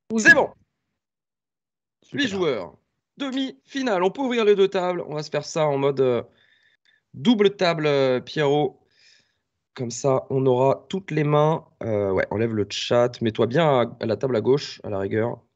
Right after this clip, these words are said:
Speaker 2: Comme ça, on reste, euh, sur ta table à gauche. Ouais, voilà, c'est ça.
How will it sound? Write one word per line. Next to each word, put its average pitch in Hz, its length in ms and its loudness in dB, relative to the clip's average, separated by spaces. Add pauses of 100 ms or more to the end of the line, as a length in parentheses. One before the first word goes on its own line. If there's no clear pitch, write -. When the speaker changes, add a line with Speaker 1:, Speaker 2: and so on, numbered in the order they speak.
Speaker 2:
Comme - 140 -12
ça, - 140 -8
on 95 100 -2
reste, 95 320 -4
euh, 85 240 -2 (720)
sur - 220 -10
ta 104 140 2
table 107 220 -2
à 95 60 0
gauche. 104 220 -2
Ouais, - 80 -2
voilà, 78 160 -4
c'est - 140 -16
ça. 95 200 -4